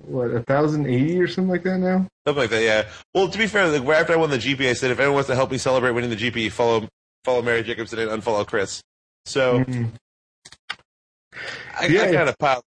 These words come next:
Speaker 2: on a little bit more maybe than was necessary.
Speaker 1: If I want him to win, I have to compete with the G P winner, and I think the only way to do that is to, uh, is to put, like, a Tarmogoyf on the line or something.
Speaker 2: You're gonna have to bribe people a lot.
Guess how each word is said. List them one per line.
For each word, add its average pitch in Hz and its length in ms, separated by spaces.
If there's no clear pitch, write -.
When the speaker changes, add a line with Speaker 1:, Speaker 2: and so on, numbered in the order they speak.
Speaker 2:
on 113 240
a - 20
little 107 160
bit 110 100
more 113 180
maybe 113 180
than 113 160
was 117 160
necessary. 123 560
Speaker 1:
If 147 180
I 190 140
want 202 260
him 196 140
to 147 80
win, 135 600
I 131 100
have 147 140
to 147 80
compete 143 400
with 127 120
the 123 80
G 139 240
P 139 400
winner, 127 440
and 117 320
I 127 160
think 156 160
the 147 120
only 143 220
way 151 180
to 139 100
do 131 300
that 110 320
is 120 300
to, 120 360
uh, 117 140
is 120 240
to 123 80
put, 147 240
like, 123 160
a 117 60
Tarmogoyf 117 720
on 113 100
the 107 60
line 107 260
or 107 80
something. 107 460
Speaker 2:
You're 165 100
gonna 202 120
have 214 100
to 156 80
bribe 147 260
people 117 280
a 107 40
lot. 107 320